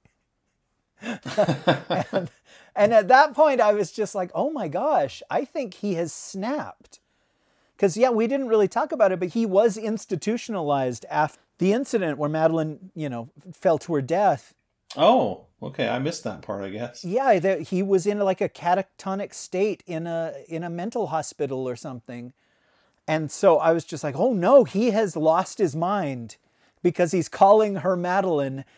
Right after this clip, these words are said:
Speaker 1: and he's like, "We've gotta go back up there. Yeah, Madeline, and only then will you," eh, kind of thing. And, uh,
Speaker 2: Right.
Speaker 1: he, and he forces her up the stairs, and he's able to make it. He's,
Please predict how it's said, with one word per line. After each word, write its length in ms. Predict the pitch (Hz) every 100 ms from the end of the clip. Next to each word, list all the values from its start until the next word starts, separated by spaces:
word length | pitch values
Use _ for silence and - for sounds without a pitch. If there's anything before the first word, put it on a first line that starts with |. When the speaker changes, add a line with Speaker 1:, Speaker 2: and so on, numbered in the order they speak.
| _ _
Speaker 1:
and 120 | 151
he's 140 | 160 147
like, 160 | 151
"We've 180 | 160 196
gotta 180 | 196 175
go 120 | 165
back 260 | 160 170 -
up 200 | 202 -
there. 420 | 131 101 - - _ _ _ _ -
Yeah, 160 | 175
Madeline, 600 | 165 156 151 156 196 208 - _ _ -
and 160 | 151 180
only 340 | 214 269 247
then 380 | 180 233 285 214
will 120 | 175
you," 120 | 160 170
eh, 100 | 170
kind 240 | - 180
of 80 | 165
thing. 320 | 175 165 156 -
And, 460 | 165 160 160 160 160
uh, 140 | 151 - _ _
Speaker 2:
Right. 480 | 117 131 151 113 - _
Speaker 1:
he, 240 | 190 202 _ 180
and 120 | 185
he 60 |
forces 600 | 160 - 233 262 - 262 240
her 160 | 208
up 180 | 190 190
the 100 | 180
stairs, 680 | - - 196 160 123 117 - -
and 440 | 151 147 143 135 _ _ _ _ _
he's 300 | 208 170 453
able 380 | 190 208 196 190
to 120 | -
make 320 | 170 180 202
it. 100 | 143
He's, 180 | 131 127